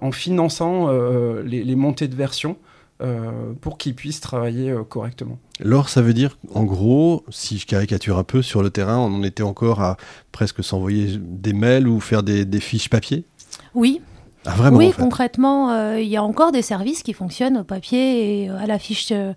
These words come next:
Speaker 3: la fiche T <laughs> pour la planification.
Speaker 2: C'est quoi la fiche T, pour qu'on comprenne
Speaker 3: Bah,
Speaker 2: bien ?
Speaker 3: la planification murale avec des
Speaker 2: Ah
Speaker 3: fiches
Speaker 2: oui,
Speaker 3: en T
Speaker 2: d'accord,
Speaker 3: que,
Speaker 2: mais à l'ancienne,
Speaker 3: à
Speaker 2: les années
Speaker 3: l'ancienne,
Speaker 2: soixante, en
Speaker 3: il y
Speaker 2: fait.
Speaker 3: en a encore, euh, plein, euh, il y a encore plein de services qui fonctionnent comme c-, comme ceci. Après, l'avant-,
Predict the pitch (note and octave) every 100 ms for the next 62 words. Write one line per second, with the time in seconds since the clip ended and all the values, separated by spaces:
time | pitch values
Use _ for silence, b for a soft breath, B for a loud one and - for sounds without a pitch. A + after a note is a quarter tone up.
0 | B B - G#3 - G#3+ - D#4 G#4 A3
1 | A3 - - - - A#3+ A#3 A3+ A3 A3+
2 | A#3 B3 A#3+ F4 F#4 - G#2+ G#2+ - F#2+
3 | - A2 A2 - - G#2+ - G#3+ A3+ A#3
4 | B3 B3 B3 B3+ A#3+ - A#3+ A3 G3+ B3
5 | B3 G#3+ F#3 E3 E3+ D#3+ A#2+ - - C4
6 | A2+ G#2+ G#2 F#2 F#2 G2 A#2 - D#3 C#3
7 | A2 A2 G2+ G#2 A#2 F4 D3 C3+ A#2+ A#3
8 | A3+ A3 G3+ A3 B3 G3+ F#3+ C4 C#4+ C#4+
9 | B3+ G#3 G#3 G#3 B B B B A3+ G3+
10 | A3 - D4 - A#3+ A3+ A#3+ A3 - A#3
11 | A#3+ A3+ G#3+ A3 G#3 - - - G#3+ G#3+
12 | A#3 - D#4 E4 B3 F#3+ C#4+ C#4+ C#4 B
13 | B B A#3+ B3 C4+